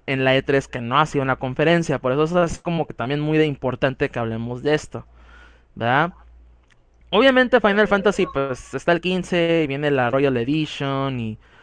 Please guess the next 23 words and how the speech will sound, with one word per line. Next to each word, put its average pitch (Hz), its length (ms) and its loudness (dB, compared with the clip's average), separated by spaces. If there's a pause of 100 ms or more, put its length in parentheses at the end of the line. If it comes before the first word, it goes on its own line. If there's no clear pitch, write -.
(180)
y 120 120 -8
todo 175 280 10
lo 147 120 6
que 139 60 -4
están 156 140 -4
haciendo 156 200 -2
con 131 140 -4
el 117 60 -8
quince, 156 240 -4
pero 123 220 -2 (160)
es 202 120 4
lo 220 80 8
de 175 80 8
menos. 139 580 0 (960)
Esta 214 240 6
conferencia 180 760 4 (100)
es 151 420 2
para 147 320 2
Kingdom 160 480 4
Hearts. 120 440 0
O 151 120 4
sea, 202 140 0
esta, 226 260 4